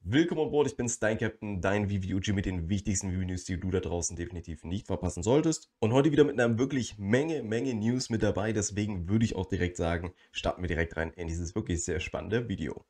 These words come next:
Und ich würde sagen, starten wir an dieser Stelle ganz kurz mit einem Hinweis für alle Leute. Updatet eure App, es gibt ein neues App-Update.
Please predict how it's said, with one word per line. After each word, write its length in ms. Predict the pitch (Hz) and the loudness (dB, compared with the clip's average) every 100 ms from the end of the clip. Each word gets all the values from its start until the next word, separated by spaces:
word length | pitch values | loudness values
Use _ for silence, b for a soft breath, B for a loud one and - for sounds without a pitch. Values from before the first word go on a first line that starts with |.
| _ - | _ 0
Und 100 | 127 | 4
ich 80 | |
würde 120 | 160 160 | 4 4
sagen, 240 | 139 120 | 2 0
starten 340 | 113 113 123 120 | 0 0 2 0
wir 80 | 117 | 0
an 60 | |
dieser 160 | 113 104 | 0 0
Stelle 200 | 113 101 | -2 0
ganz 200 | 113 110 | 0 -2
kurz 180 | - 101 | -6 -4
mit 80 | |
einem 220 | 80 92 110 | -4 -2 0
Hinweis 360 | 175 160 143 | 2 2 2
für 120 | - | 2
alle 100 | 113 | 2
Leute. 480 | 120 120 123 120 - - | 4 4 4 0 -2 -4
Updatet 480 | 123 - 127 127 | -4 -2 -2 -2
eure 240 | 107 107 92 | -2 0 0
App, 180 | 120 104 | -2 -2
es 120 | - | -4
gibt 160 | 117 | -2
ein 120 | 110 104 | -2 -2
neues 160 | 104 | -4
App-Update. 640 | - 117 117 - 107 110 | -2 -2 -2 4 6 6